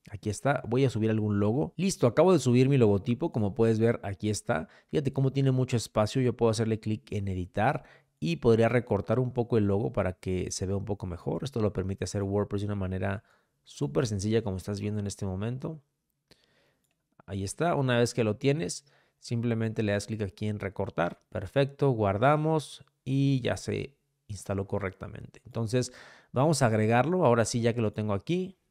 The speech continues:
establecer como logotipo. Ahí está, perfecto. Y guardamos los cambios. Muy bien, para ver nuestro logotipo que acabamos de agregar de este lado, pues podemos ir a ver el sitio y mira cómo ya se ve aquí. Fíjate cómo no se ve la importación que hice y eso es muy interesante por si no sabes cómo hacerlo.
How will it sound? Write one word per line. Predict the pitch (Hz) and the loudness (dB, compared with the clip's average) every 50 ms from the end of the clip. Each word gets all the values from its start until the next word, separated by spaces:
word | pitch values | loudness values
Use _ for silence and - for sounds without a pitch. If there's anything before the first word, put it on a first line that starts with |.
| _ _ | _ _
establecer | - 107 - - - 101 101 98 98 113 110 | -10 -10 -8 -4 -4 -2 -2 -2 -2 -4 -4
como | - 110 107 104 | -4 -4 -2 0
logotipo. | 98 95 95 95 92 - 131 139 139 165 165 151 139 - - - _ _ _ _ _ | 0 0 0 -2 -2 -2 -2 -2 0 0 -2 -2 -2 -8 -16 -20 _ _ _ _ _
Ahí | - 101 104 107 | -10 -8 -6 -6
está, | 110 - - 185 202 175 - _ _ | -6 -2 -2 -2 -2 -2 -6 _ _
perfecto. | - 104 113 - - 147 147 139 143 165 165 160 - - - _ _ _ _ _ _ | -8 -6 -6 -2 -2 -2 -2 0 -2 -2 -4 -4 -6 -10 -18 _ _ _ _ _ _
Y | - 139 151 160 160 | 0 2 4 4 6
guardamos | 151 135 - 113 113 113 117 107 | 6 6 6 6 4 2 0 0
los | 95 - - | -2 -2 -4
cambios. | - 85 73 80 - - - - - _ | -6 -8 -8 -10 -14 -14 -16 -18 -6 _
Muy | 165 165 | 2 4
bien, | 160 180 190 196 175 | 4 4 4 4 6
para | 151 123 120 117 | 6 6 6 8
ver | 123 131 135 | 6 6 6
nuestro | 151 151 139 143 135 | 4 2 2 2 4
logotipo | 120 113 107 107 101 - 131 127 131 131 | 4 6 4 4 2 2 0 0 0 -2
que | 123 | -4
acabamos | 113 117 104 101 110 120 123 113 | -2 -2 0 0 0 0 0 2
de | |
agregar | 110 104 101 101 107 110 117 | 2 2 2 2 2 2 4
de | 117 113 | 2 2
este | 110 - - 120 | 0 0 0 2
lado, | 120 120 127 131 123 - | 2 4 4 2 2 0
pues | - 139 143 147 135 120 | 2 2 2 2 2 -2
podemos | - - - 107 107 110 113 117 107 - | -4 -4 -2 0 0 0 0 -2 -2 0
ir | 113 | 0
a | 110 | 2
ver | 107 110 107 | 2 2 0
el | 104 110 | 0 -2
sitio | - - 131 123 123 - 151 - - | -2 -2 -2 -2 -2 -2 -4 -2 -2
y | 117 110 | -4 -4
mira | 113 113 117 113 | -2 -2 -2 -2
cómo | - 117 113 113 113 | -2 -4 -2 -2 0
ya | 104 107 107 | 0 0 0
se | - - 107 | 0 0 0
ve | 104 98 | 0 0
aquí. | 104 - - 151 175 185 - | 0 -2 -2 -4 -4 -4 -4
Fíjate | - 170 170 170 165 - | -2 -2 0 0 0 -2
cómo | - 139 143 151 | 0 0 0 2
no | 151 151 | 0 0
se | 139 - 143 127 | 0 2 2 4
ve | 127 135 139 - | 4 4 2 2
la | - 131 | 2 0
importación | 127 120 110 - 104 107 - 104 98 - 110 110 113 | 0 0 0 -2 -4 -2 -2 -4 -2 -2 -2 -2 0
que | - 113 | 0 0
hice | 104 104 104 - - - - - | 0 0 0 -2 -4 -6 -6 -6
y | - 90 107 107 | -6 -4 -2 -2
eso | 107 - - 110 | -2 -2 -2 -2
es | 110 110 - - - | -2 -2 -4 -8 -8
muy | - 113 123 135 | -6 -4 -2 -2
interesante | 135 135 120 101 92 92 - 98 104 104 - 76 73 | -2 -2 -2 -2 -2 -4 -4 -6 -6 -4 -4 -6 -6
por | - - 98 98 | -4 -4 -6 -4
si | 95 98 | -4 -4
no | 101 98 | -6 -4
sabes | - 110 110 104 | -2 -2 -2 -2
cómo | - - 110 107 | -4 -6 -4 -4
hacerlo. | 104 - - 101 101 120 147 160 - | -4 -2 -4 -4 -2 -4 -4 -6 -8